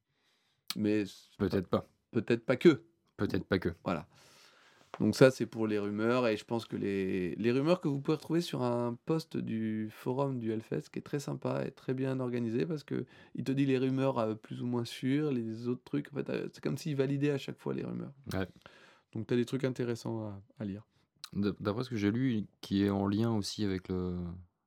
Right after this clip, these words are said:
Speaker 2: un peu la, la team du Hellfest pour, euh, remonter ce que les gens
Speaker 1: Ouais.
Speaker 2: disent, euh.
Speaker 1: Mm. Oui, oui, ça, c'est ce que j'ai lu aussi, oui, effectivement, oui. Qui, en fait, le Hellfest,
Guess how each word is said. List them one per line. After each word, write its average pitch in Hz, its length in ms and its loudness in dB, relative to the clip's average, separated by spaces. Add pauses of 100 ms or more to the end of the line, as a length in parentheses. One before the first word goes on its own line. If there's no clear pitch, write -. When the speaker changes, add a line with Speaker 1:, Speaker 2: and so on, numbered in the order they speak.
(280)
Speaker 2:
un 90 100 -4
peu - 180 -4
la, 90 260 0
la 90 180 -2
team 95 300 -4
du 92 160 0
Hellfest 104 420 -4
pour, 90 260 -4
euh, 90 80 -2 (240)
remonter 98 560 2
ce - 100 -6
que - 80 -2
les 90 140 0
gens 95 140 0
Speaker 1:
Ouais. 127 120 6
Speaker 2:
disent, 98 360 -2
euh. 85 160 -2
Speaker 1:
Mm. 85 220 -2 (840)
Oui, 113 120 8
oui, 117 120 8
ça, - 200 4
c'est 90 260 -6
ce - 120 -12
que - 120 -12
j'ai 113 100 -4
lu 98 140 -2
aussi, - 200 -12
oui, - 120 -12
effectivement, - 560 -4
oui. - 120 -14
Qui, 110 280 -4
en 110 40 -2
fait, 139 240 0 (720)
le 113 200 8
Hellfest, 131 640 0